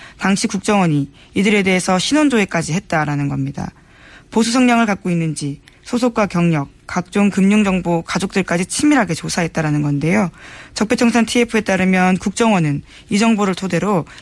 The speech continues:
약점을 틀어지고 내부 고발 등 사전에 이런 것들을 차단했다라는 겁니다.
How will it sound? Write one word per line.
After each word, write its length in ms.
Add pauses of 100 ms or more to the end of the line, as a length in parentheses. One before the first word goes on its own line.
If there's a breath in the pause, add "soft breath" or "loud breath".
약점을 400
틀어지고 560 (140)
내부 260
고발 300
등 260 (300 loud breath)
사전에 400
이런 260
것들을 260
차단했다라는 800
겁니다. 460